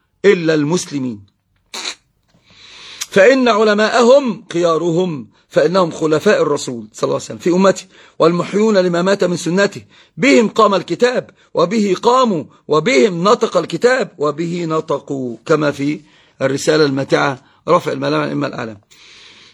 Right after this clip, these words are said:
وإذا كان علماء هذه الأمة كذلك، فإنه يجب أن يغتفر القليل في خطئهم في كثير من، من صوابهم. قال سعيد بن المسيب، وهذا الأصل الأصيل الذي تكلمنا عنه، قال سعيد بن المسيب: "ليس من عالم ولا شريف ولا ذي فضل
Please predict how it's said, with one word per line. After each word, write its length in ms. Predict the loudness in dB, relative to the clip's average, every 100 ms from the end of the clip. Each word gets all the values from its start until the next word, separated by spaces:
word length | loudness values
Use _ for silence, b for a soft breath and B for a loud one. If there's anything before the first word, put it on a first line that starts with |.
| 4
وإذا 260 | 6 6
كان 240 | 4 2 2
علماء 480 | 2 0 -2 -2 -2
هذه 120 | -2
الأمة 320 | -2 -2 -2
كذلك، 400 | -2 0 0 0
فإنه 360 | -2 0 2 2
يجب 220 | 2 0
أن 140 | 0
يغتفر 480 | 0 0 0 2 0
القليل 460 | 0 -2 0 0 -4
في 80 |
خطئهم 500 | -8 -8 0 2 2
في 100 | 0
كثير 340 | -6 -2 -2 0
من، 320 | 0 -2 -4 -8 b b 0
من 220 | 0 0
صوابهم. 580 | 0 2 2 -2 -8 -14 b b 0
قال 460 | 2 4 2 0 -4
سعيد 380 | -2 -2 -2
بن 120 | -4 -6
المسيب، 500 | -6 -2 -2 -2 -6 -6
وهذا 320 | 0 2 2 0
الأصل 340 | 0 0 -2
الأصيل 300 | -2 -2 -2
الذي 120 | -2
تكلمنا 380 | -2 -2 -2 -2
عنه، 180 | -6 -12 _ b b b b b -2
قال 280 | 2 2 2
سعيد 260 | 0 0
بن 80 | -2
المسيب: 380 | -4 0 0 2
"ليس 220 | 0 0
من 180 | -2 -2
عالم 440 | -2 -2 -2 -2
ولا 200 | -2 -2
شريف 360 | -2 -2 -2 -2
ولا 320 | 0 2 0
ذي 140 | -2
فضل 460 | 0 0 0 -6